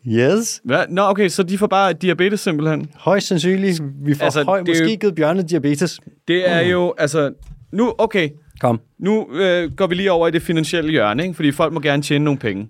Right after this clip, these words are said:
Speaker 1: Ja.
Speaker 2: Nu tager I lige, øh, jeres fem hundrede kroner, som står på jeres opsparing, og så smider I dem over i Novo. Fordi lige om lidt, så kommer der til at være et kæmpe bjørnemarked, hvor de bare skal ud og skydes med noget insulin.
Speaker 1: Det kommer der til. Det
Speaker 2: Prøv
Speaker 1: kommer til
Speaker 2: at
Speaker 1: at ske.
Speaker 2: forestille dig at få det job, hvis det rent faktisk bliver en ting. Hvis det bliver et så stort problem, at vi bliver nødt til at holde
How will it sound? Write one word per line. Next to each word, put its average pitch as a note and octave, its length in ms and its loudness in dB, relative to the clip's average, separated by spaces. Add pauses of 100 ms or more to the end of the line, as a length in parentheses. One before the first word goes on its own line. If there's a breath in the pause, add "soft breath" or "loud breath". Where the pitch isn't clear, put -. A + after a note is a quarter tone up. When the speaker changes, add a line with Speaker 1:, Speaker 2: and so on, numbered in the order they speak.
Speaker 1:
Ja. G#2+ 80 -2 (200)
Speaker 2:
Nu F3 80 -4
tager G3 300 0
I G3 80 2
lige, F3+ 380 -2 (160)
øh, C#3 280 2
jeres C3 200 2
fem D#3 160 -2
hundrede D#3+ 260 0
kroner, D3 280 0
som D#3 140 -6
står D3 200 0
på D3+ 80 -4
jeres A#2 240 0
opsparing, E3 540 -2
og C#3+ 100 -4
så D#3+ 100 -8
smider D#3+ 220 0
I C#3+ 40 2
dem D3+ 220 0
over C3 140 2
i B2+ 60 2
Novo. B2 300 0 (260 loud breath)
Fordi D3 240 0
lige E3 280 2
om E3 80 0
lidt, C3+ 200 0 (180 soft breath)
så C#3+ 120 -6
kommer C#3+ 200 2
der C3 60 4
til D#3+ 100 -2
at C#3 60 2
være B2+ 100 2
et B2+ 80 -4
kæmpe D3+ 240 -2
bjørnemarked, B2 600 0
hvor A#2 180 0
de B2+ 140 -6
bare B2+ 160 0
skal - 120 -6
ud B2+ 60 2
og A#2+ 60 0
skydes C#3 280 -2
med C#3 80 0
noget A#2 140 0
insulin. B2 380 -2 (280)
Speaker 1:
Det A#2+ 100 -4
kommer F#2 220 -4
der F2 60 -12
til. - 140 -10
Det - 80 -12
Speaker 2:
Prøv G2 60 -2
Speaker 1:
kommer A#2 140 4
til C#3+ 60 2
Speaker 2:
at - 20 2
Speaker 1:
at D3+ 60 2
ske. D3 60 0
Speaker 2:
forestille C#3+ 380 2
dig A#2 180 0
at B2 60 -2
få C#3 340 -2
det C3 280 -6
job, A#2 240 2
hvis B2+ 140 -4
det B2+ 140 -2
rent B2 200 0
faktisk A#2+ 260 -2
bliver B2 140 0
en A2 100 -2
ting. - 200 -4
Hvis B2+ 120 -8
det C3 120 -4
bliver C#3 120 2
et C3 80 -4
så - 200 -4
stort C#3+ 260 -4
problem, B2 280 -2
at A#2+ 80 -4
vi A#2+ 60 -4
bliver A#2+ 140 -2
nødt B2 160 -2
til C#3 100 -2
at A2 80 2
holde A2 320 0